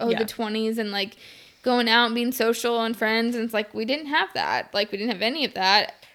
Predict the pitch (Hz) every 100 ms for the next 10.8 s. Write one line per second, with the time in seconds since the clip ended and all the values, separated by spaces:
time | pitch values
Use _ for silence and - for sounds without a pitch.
0 | _ 285 262 247 302 320 247 180 196 220
1 | 208 202 220 196 190 180 180 180 170 160
2 | 151 240 - 160 160 214 208 214 233 233
3 | 226 208 185 185 180 - - 190 185 180
4 | 180 180 170 - 180 165 165 247 226 226
5 | 143 - - 202 185 165 208 208 202 196
6 | 175 - 185 175 - - 175 165 170 233
7 | 226 117 - 156 151 147 139 - - -
8 | 269 196 131 233 247 247 233 - 226 254
9 | 254 247 233 233 202 202 226 320 269 202
10 | - 190 185 208 - 208 202